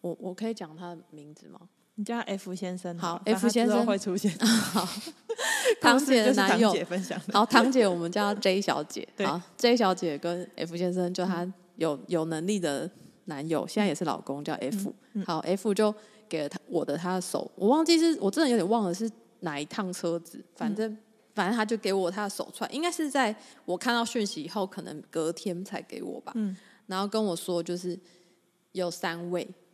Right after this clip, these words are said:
Speaker 2: 嗯。
Speaker 1: 然后两男一女。
Speaker 2: 嗯。
Speaker 1: 然后我就心想说：“干，为什么是我？我又没做什么事，为什么跟了三位？” <laughs> 而且大家想象，就偏见啊，刻板印象，
Speaker 2: 嗯。嗯。
Speaker 1: 女的我就特别怕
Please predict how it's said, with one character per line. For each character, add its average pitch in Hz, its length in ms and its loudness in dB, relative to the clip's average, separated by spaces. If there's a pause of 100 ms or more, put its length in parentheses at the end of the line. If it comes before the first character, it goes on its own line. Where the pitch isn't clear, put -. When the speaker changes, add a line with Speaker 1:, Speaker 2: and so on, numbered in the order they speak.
(140)
Speaker 2:
嗯。 208 200 -4
Speaker 1:
然 170 100 -8
后 202 160 -4
两 147 260 -8
男 131 260 -12
一 190 80 -6
女。 165 280 -12 (240)
Speaker 2:
嗯。 208 80 0
Speaker 1:
然 247 60 -2
后 277 120 -4
我 262 40 0
就 330 120 -2
心 359 160 -2
想 285 80 -4
说 311 80 -6 (100)
：“干， 427 720 -8 (500)
为 466 120 -6
什 403 180 -10
么 392 160 -6
是 - 140 -18 (280)
我？ 381 320 -8
我 359 80 -8
又 427 60 -4 (100)
没 427 180 -2
做 466 200 -4
什 349 160 -6
么 359 100 -4
事， 359 200 -8 (440)
为 427 100 -2
什 370 140 -6
么 359 140 -2
跟 415 160 -10 (100)
了 403 80 -4
三 415 220 -8
位？” 427 500 -4 (340)
<laughs> - 240 -20
而 330 80 -4
且 330 220 -2 (440)
大 285 120 6
家 285 160 4
想 196 240 0
象， 226 260 -2 (160)
就 277 160 2
偏 220 280 0
见 208 240 0
啊， - 160 -12
刻 214 140 0
板 185 180 0
印 170 120 -4
象， 165 220 -6 (140)
Speaker 2:
嗯。 240 100 -6
嗯。 - 40 0
Speaker 1:
女 190 120 2
的 175 140 2
我 165 100 0
就 208 140 2
特 208 180 0
别 156 160 -2
怕 - 200 -12